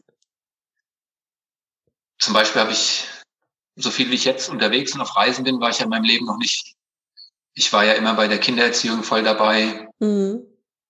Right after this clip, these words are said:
Speaker 1: Nach der Geburt, ich war ja immer präsent quasi, ne?
Speaker 2: Mhm.
Speaker 1: Ähm, und, ähm, war teilweise sogar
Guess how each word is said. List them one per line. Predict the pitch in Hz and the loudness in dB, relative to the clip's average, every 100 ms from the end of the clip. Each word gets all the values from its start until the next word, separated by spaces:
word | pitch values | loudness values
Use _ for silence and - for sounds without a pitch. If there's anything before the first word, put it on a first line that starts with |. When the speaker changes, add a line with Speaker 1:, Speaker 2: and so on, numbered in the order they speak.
| - | -2
Speaker 1:
Nach | 113 107 | 2 2
der | 113 | 0
Geburt, | 107 131 127 120 | -2 2 2 2
ich | - | 2
war | 110 | 2
ja | 123 | 2
immer | 120 117 | 0 -2
präsent | - 120 107 131 139 | -2 -4 -2 -2 -2
quasi, | - 127 123 120 | -2 0 2 0
ne? | 113 139 - | -2 -4 -4
Speaker 2:
Mhm. | 196 196 190 202 233 - _ _ | 0 2 2 -2 -8 -14 _ _
Speaker 1:
Ähm, | 117 110 110 107 101 98 - _ _ _ _ _ _ _ _ _ _ _ _ | 2 2 2 0 -2 -6 -18 _ _ _ _ _ _ _ _ _ _ _ _
und, | 120 104 98 98 107 | 2 2 0 -2 -2
ähm, | 95 98 98 - | -2 -4 -8 0
war | 107 | 0
teilweise | - 107 104 104 98 | 2 4 4 2 2
sogar | 98 101 | 2 2